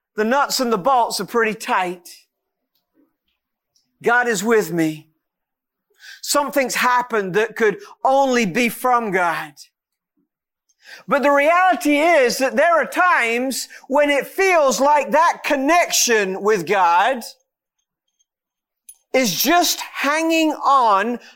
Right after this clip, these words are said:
literally by a thread. D-, did you know that these little lines here are called threads? You know, and the little space between them is called a pitch. Did you know that?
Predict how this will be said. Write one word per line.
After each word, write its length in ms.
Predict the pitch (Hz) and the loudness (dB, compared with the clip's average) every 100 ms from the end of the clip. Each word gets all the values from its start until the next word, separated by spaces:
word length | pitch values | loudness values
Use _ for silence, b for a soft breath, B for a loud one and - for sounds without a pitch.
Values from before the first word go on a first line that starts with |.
| - | -4
literally 1000 | 254 294 339 - 277 226 202 214 247 B - | 0 0 0 -2 0 2 2 0 0 B -10
by 440 | 165 294 285 262 | -2 0 2 0
a 120 | 233 233 | 0 -4
thread. 720 | - 277 277 220 165 143 - _ _ _ _ _ _ _ _ _ _ | -6 -4 -2 0 -2 -6 -14 _ _ _ _ _ _ _ _ _ _
D-, 100 | 226 | -8
did 160 | 226 277 | -4 -2
you 80 | 294 | 0
know 180 | 302 | 0
that 100 | 294 | 0
these 120 | 262 240 | 0 2
little 220 | 262 254 | 2 4
lines 420 | 247 254 269 247 | 2 0 -4 -4
here 220 | 285 285 | -2 0
are 80 | 233 | -2
called 360 | - 240 220 220 | 0 0 0 -4
threads? 600 | 220 233 240 - - - _ _ _ _ _ _ | -2 0 -2 -6 -14 -20 _ _ _ _ _ _
You 100 | 214 | -2
know, 80 | 247 | -2
and 100 | 226 | 0
the 60 | |
little 180 | 226 240 | 0 0
space 440 | - - 247 254 - | -2 -2 -2 -2 -6
between 420 | 220 - 247 240 | -8 -2 -2 0
them 160 | 247 | -2
is 100 | 226 | -2
called 240 | - 233 208 | -2 0 0
a 60 | |
pitch. 540 | 185 - 240 240 - - | -2 0 0 0 -6 -12
Did 160 | - 202 | -10 -8
you 80 | |
know 160 | 220 226 | -4 -2
that? 280 | 240 240 | 0 -2